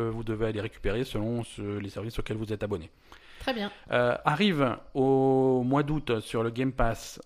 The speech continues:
Speaker 1: euh, donc, euh, Xbox Game Pass.
Speaker 2: Oui.
Speaker 1: Euh, Rise. Rise, c'était un jeu qui était sorti en même temps que la Xbox One, euh, qui est fait, bah, justement par Epic, hein, les mecs, je crois. Je dis une connerie.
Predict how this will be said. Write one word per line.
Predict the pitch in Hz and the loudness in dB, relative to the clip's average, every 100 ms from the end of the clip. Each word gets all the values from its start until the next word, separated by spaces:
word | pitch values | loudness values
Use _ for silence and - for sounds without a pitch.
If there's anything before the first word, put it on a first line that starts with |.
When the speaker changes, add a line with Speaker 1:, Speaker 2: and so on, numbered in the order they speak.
| - | -6
Speaker 1:
euh, | 98 101 101 98 | -4 -4 -2 -2
donc, | 95 107 104 - - | -2 -4 -6 -10 -14
euh, | 110 110 104 104 104 - | -8 -4 -4 -4 -8 -8
Xbox | 139 127 135 131 123 | -8 2 4 4 2
Game | 120 107 | -4 -4
Pass. | 90 - - - _ _ - | -8 -12 -20 -20 _ _ -12
Speaker 2:
Oui. | 170 208 - - - - - | -10 -12 -16 -20 -20 -12 -4
Speaker 1:
Euh, | 104 107 107 107 104 104 104 101 98 | -2 -2 -2 -4 -4 -4 -6 -6 -2
Rise. | 135 143 98 90 - - - - - - - - 113 | 2 2 0 -10 -18 -20 -18 -16 -18 -20 -20 -14 -4
Rise, | 127 156 147 127 | 0 0 2 0
c'était | 123 117 | -2 -6
un | 113 | -4
jeu | 120 147 | -2 -2
qui | 120 | -4
était | 110 | -8
sorti | 117 - | -6 -2
en | 135 | 0
même | 131 | 0
temps | 151 | -2
que | 147 | -4
la | 110 | -6
Xbox | 95 92 101 | -6 -6 -4
One, | 113 147 160 107 | -4 -4 -6 -6
euh, | 104 101 98 95 95 95 95 | -4 -4 -4 -6 -6 -8 -10
qui | - 98 | -10 -10
est | |
fait, | - 117 | -6 -6
bah, | 113 98 92 98 | -4 -6 -8 -10
justement | - - 123 143 | -12 -6 -4 0
par | 117 | 0
Epic, | 98 - 139 - | -2 -6 -10 -6
hein, | 117 | -6
les | 101 | -6
mecs, | 101 - - | -8 -12 -18
je | - | -20
crois. | - - - - _ _ _ _ _ _ _ _ _ _ _ _ _ _ | -16 -12 -12 -14 _ _ _ _ _ _ _ _ _ _ _ _ _ _
Je | - | -16
dis | 98 | -12
une | 98 | -10
connerie. | 101 101 95 | -8 -8 -10